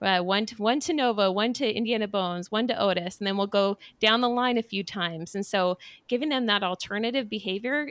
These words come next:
is really helpful, and it also helps them to feel better about that person. And then just being out on walks with them, anytime that we see the, the mail person coming, the delivery person,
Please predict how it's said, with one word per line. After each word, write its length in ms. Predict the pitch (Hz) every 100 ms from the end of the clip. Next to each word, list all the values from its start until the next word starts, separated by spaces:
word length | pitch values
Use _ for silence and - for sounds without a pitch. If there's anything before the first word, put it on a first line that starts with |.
| -
is 160 | 196 196
really 240 | 185 185
helpful, 480 | - 185 - 247 226
and 100 | 196
it 80 | -
also 300 | 226 277 220
helps 280 | 202 190 -
them 120 | 196
to 80 | 190
feel 240 | 208 185
better 360 | 180 208 208 180
about 260 | 180 170
that 180 | - -
person. 600 | - 170 - 170 170 180 _ _ - _ -
And 140 | 208
then 240 | 233 247 240 -
just 180 | 214 262
being 220 | 262 302
out 120 | 302
on 140 | 285 220
walks 420 | 185 185 226 -
with 160 | 311 -
them, 260 | 320 339 -
anytime 380 | 247 247 262 233
that 80 |
we 140 | 202 208
see 260 | - 233
the, 320 | 214 196 175 185 - - 208
the 320 | 196 185 185 -
mail 260 | 247 285
person 360 | 285 302 277 247
coming, 260 | 254 233 226
the 80 |
delivery 380 | 202 220 226 220
person, 640 | - 208 220 214 202 196